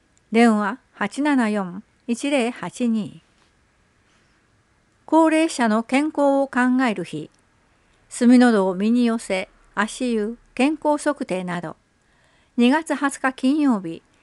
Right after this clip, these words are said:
午後一時三十分から二時三十分。出演、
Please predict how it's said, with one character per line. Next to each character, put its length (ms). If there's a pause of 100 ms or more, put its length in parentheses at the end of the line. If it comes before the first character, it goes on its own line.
(140)
午 140
後 140
一 200
時 100
三 240
十 140
分 280
か 140
ら 240
二 160
時 100
三 280
十 80
分。 360 (720)
出 320
演、 320